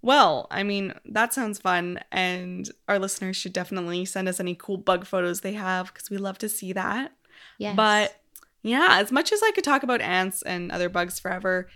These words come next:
Speaker 1: today we're talking about the jewel beetle, so let's get to the jewel beetle.
Speaker 2: Yeah, for sure. So if you bring a jewel beetle to Blathers, he'll say, "The green shimmer of the jewel beetle's wings is nothing short of nauseating.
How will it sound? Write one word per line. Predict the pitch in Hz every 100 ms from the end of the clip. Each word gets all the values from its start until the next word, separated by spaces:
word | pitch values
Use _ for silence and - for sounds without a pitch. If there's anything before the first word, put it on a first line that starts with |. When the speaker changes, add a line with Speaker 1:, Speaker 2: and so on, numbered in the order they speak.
| -
Speaker 1:
today | 214 233 262
we're | 262 220
talking | 220 196
about | 180 180
the |
jewel | 180 254 277
beetle, | 240 262 254 254 -
so | -
let's | 185 185 -
get | 220 220
to |
the | 202
jewel | 190 180 175
beetle. | - - - 208 _ _ _ _ _ _ _ _ _
Speaker 2:
Yeah, | 254 247 285 247
for | 202 -
sure. | 196 220 220 - - 233 _ _ _ _ _
So | - - 226 226 233
if | 226 302
you | 320
bring | 339 269
a |
jewel | 202 190 190
beetle | 196 190 180
to | -
Blathers, | 196 208 - - - 226 277 - -
he'll | 220 196
say, | - 196 190 190 190 _ _ _ _ -
"The | 226
green | - 294 359
shimmer | - 240 220 214
of | 202 190
the | 202
jewel | 180 214 220
beetle's | 214 220 220 -
wings | 185 185 185 180
is | - 196
nothing | 202 214 240
short | 233 208 190
of | 190
nauseating. | 196 196 208 196 214 226 - - 233